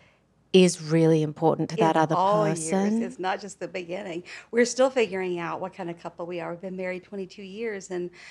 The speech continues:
Speaker 2: and that's marriage. It's figuring out not only what kind of couple you are, but what kind of couple you are not. And we are not a couple who wants to come and stay at your house. <laughs> We are not a couple who, um, wants to backpack across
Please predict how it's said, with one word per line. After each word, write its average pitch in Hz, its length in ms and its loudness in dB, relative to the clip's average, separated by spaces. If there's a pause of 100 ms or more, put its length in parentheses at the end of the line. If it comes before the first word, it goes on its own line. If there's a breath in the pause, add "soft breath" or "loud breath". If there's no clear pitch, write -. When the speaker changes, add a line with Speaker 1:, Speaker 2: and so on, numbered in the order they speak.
(200 loud breath)
Speaker 2:
and 208 460 -4
that's 254 280 -4
marriage. 269 320 -6
It's - 200 -16 (140)
figuring 226 360 -4
out 208 220 -6
not 220 120 -6
only 226 200 -8
what 202 220 -8
kind 220 140 -12
of - 60 -20
couple - 160 -12
you 208 180 -10
are, 247 160 -2
but 190 140 -6
what 202 140 -8
kind 196 120 -8
of 185 80 -10
couple 196 220 -6
you 185 200 -6
are 175 140 -6
not. 160 640 -8 (580 loud breath)
And 196 260 0
we 190 140 -4
are 185 120 -2
not 175 280 -2
a - 60 -12
couple 180 320 -12
who 170 140 -12
wants 170 260 -10
to - 120 -20
come 175 260 -10
and 175 120 -6
stay 165 640 -6 (280 loud breath)
at 175 200 -8
your 196 100 -6
house. 175 640 -4
<laughs> - 40 -16 (760 loud breath)
We 254 140 6
are 214 100 4
not 170 300 -4
a - 40 -6
couple 202 380 -10
who, 190 400 -8 (360 loud breath)
um, 180 540 -4 (300 soft breath)
wants 190 300 -6
to 220 120 -4
backpack 175 640 -8
across 185 480 -10